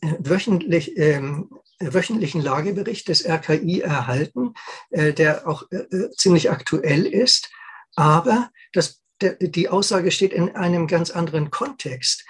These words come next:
Sie bezieht sich gar nicht auf das Übertragungsrisiko, sondern auf das Risiko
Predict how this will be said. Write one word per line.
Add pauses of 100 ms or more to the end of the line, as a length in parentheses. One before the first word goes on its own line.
(140)
Sie
bezieht
sich
gar
nicht
auf
das
Übertragungsrisiko, (240)
sondern
auf
das
Risiko